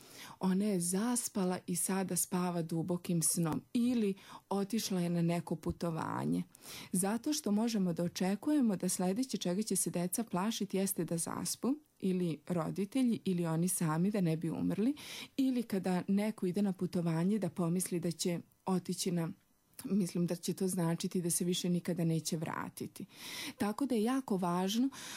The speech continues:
konkretne stvari navesti. Ja sam sada dala primjer u kojem sam rekla čak baki više neće rasti kosa, zato što deca u predškolskom uzrastu ne mogu da razumeju smrt.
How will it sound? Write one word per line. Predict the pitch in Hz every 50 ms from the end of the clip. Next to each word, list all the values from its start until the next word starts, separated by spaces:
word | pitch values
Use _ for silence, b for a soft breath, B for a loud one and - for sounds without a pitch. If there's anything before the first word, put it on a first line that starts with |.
| B B _ _
konkretne | - 233 202 196 180 - - 247 226 240 262 277 269 - - 208 196 190
stvari | 180 - - 202 190 185 185 190 185 170
navesti. | 170 156 151 151 151 165 170 - - 196
Ja | 185 185
sam | - 196 190
sada | 180 - 202 202 190 190
dala | 185 180 175 185 208
primjer | 196 - 190 190 180 202 220 214
u |
kojem | 190 - 190 185 190 190
sam | - 214 196 190
rekla | 180 180 180 180 - 233
čak | 226 - - 214 196 196 - - - - _ B B B B B
baki | 208 208 185 175 175 - 226
više | 208 208 190 - 202
neće | 196 208 196 185 - - 190
rasti | 185 175 175 185 185 - - 226
kosa, | 220 - - 196 208 240 233 - - 190 160 160 -
zato | - 185 196 185 190 - 269
što | 262 - - 202 190
deca | 170 - 185 180 185 185 - - 302
u | 269
predškolskom | - - 190 185 - - - 285 262 - - 220 196 185
uzrastu | 190 240 254 - 262 233 - - 226
ne | 220 226
mogu | 226 247 269 262 -
da | - 214
razumeju | 185 175 165 156 - 175 165 165 170 170 160 151
smrt. | - - - 156 151 - - - - -